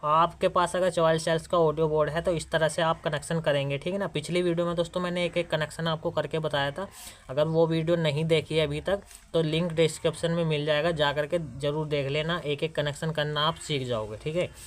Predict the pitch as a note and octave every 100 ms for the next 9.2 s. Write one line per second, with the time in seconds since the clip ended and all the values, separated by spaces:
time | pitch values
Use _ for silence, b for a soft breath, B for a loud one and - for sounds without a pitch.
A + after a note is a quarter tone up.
0 | B B B D3 C#3+ D#3 G3+ G3 D#3+ D#3+
1 | E3+ F3 F3 E3 F#3+ D#3 D3+ - F3+ D#3+
2 | D3+ D3 D3 - D#3 D3 C#3+ C#3+ C#3 C#3+
3 | C#3+ F3 E3+ - D#3+ D3+ B B B C#3+
4 | D3 D#3+ E3 E3+ F#3+ F#3 C#3+ C#3+ C#3+ F3+
5 | D3 C#3+ C#3+ C3 A#2+ B2 D3 F3 F#3 D3+
6 | D3+ - C#3+ D3 D3+ - D#3+ D3+ D3+ D3+
7 | D#3 F#3 - D3 C3 A#2+ D#3+ E3+ F#3 F3
8 | - F3 E3 E3+ D#3+ E3+ F#3 F#3 F#3 E3
9 | E3+ G3+